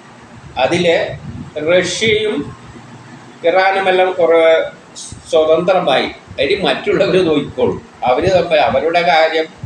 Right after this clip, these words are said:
അവരുടെ കാര്യമായി അത് അവര് തമ്മിൽ തന്നെ തീർത്തോട്ടെ എന്ന നിലയിലേക്ക് കാര്യങ്ങൾ പോകുന്ന ഒരവസ്ഥയിലേക്കാണ് ലോകം എത്തി നിൽക്കുന്നത്.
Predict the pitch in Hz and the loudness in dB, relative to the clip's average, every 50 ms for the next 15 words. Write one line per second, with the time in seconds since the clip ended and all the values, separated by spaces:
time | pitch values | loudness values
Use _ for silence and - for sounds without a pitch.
0 | - - - - - - 110 120 135 151 160 175 175 175 175 151 147 156 147 139 | -14 -12 -12 -12 -6 -4 -2 2 2 2 4 2 2 2 2 0 0 0 0 0
1 | 143 156 160 156 143 139 135 120 113 123 147 156 170 165 165 160 160 151 151 147 | 0 0 0 0 2 0 0 0 0 0 0 0 0 0 0 0 -2 -4 -6 -6
2 | 143 143 135 131 135 160 - - - - - - - - - - - 131 139 - | -4 -4 -6 -6 -6 -10 -10 -12 -14 -16 -16 -20 -20 -20 -20 -12 -6 -6 -6 -6
3 | 143 - 160 151 147 - - 143 139 139 135 139 135 127 127 120 120 127 131 127 | -4 -2 0 0 0 0 0 0 0 0 0 -2 -6 -6 -4 -4 -4 -6 -6 -6
4 | 123 120 117 113 113 131 147 - - - - - - - - - - - - - | -6 -6 -6 -6 -6 -8 -10 -10 -12 -16 -20 -20 -20 -20 -20 -20 -20 -10 -4 -2
5 | 110 117 123 127 139 139 143 143 139 139 - - 120 117 117 120 127 127 127 123 | 0 0 0 0 0 -2 0 0 0 0 0 0 -2 -2 -2 -2 -4 -6 -6 -4
6 | 120 117 110 104 101 104 117 117 - - 143 - - 123 113 113 113 113 107 107 | -2 -2 0 -2 -2 -2 -4 -6 -6 -6 -6 -4 -4 -4 -6 -6 -4 -4 -4 -4
7 | 107 117 117 117 - - - - - - - - - - - 101 117 120 135 139 | -4 -6 -10 -14 -16 -18 -18 -20 -20 -20 -20 -20 -20 -20 -4 0 2 2 4 2
8 | 143 135 127 120 113 - - 143 131 127 120 117 113 113 113 104 101 98 101 - | 2 0 0 -4 -4 -4 -6 -6 -4 -4 -4 -6 -6 -8 -8 -8 -8 -8 -8 -8
9 | 117 - - | -8 -8 -8